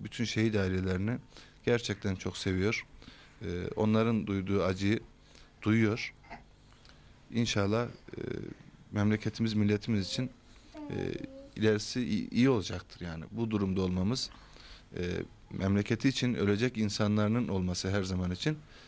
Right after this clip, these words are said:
e, bizim, e, hürriyete aşık bir millet olmamız geleceğimizin parlak olduğunu gösterir.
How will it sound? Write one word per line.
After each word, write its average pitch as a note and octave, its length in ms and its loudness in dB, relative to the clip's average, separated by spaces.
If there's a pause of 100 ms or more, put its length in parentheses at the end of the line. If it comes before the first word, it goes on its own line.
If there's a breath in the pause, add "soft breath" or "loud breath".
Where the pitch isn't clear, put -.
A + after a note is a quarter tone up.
(220 loud breath)
e, E2 240 -6
bizim, A2+ 200 2
e, - 540 -4
hürriyete G#2 440 2
aşık G2+ 400 -2
bir G2 60 -4
millet F#2 360 -2
olmamız F#2 440 -2 (500 loud breath)
geleceğimizin G#2 640 2
parlak A2 400 -2
olduğunu E2 320 -6
gösterir. - 460 -12